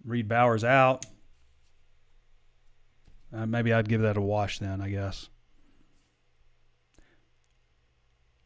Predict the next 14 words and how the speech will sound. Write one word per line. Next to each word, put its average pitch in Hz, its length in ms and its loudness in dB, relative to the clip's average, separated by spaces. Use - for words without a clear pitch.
M 120 160 -4
P 123 80 4
Wi-, 120 260 2
Rich 135 340 2
says, 113 200 -2
"Nine 117 280 2
wins, 127 300 0
Woo 117 140 0
Pig 113 180 -2
Sooie." 120 440 0
M 113 100 -4
P 120 120 0
Rich 120 300 -2
says, 113 440 0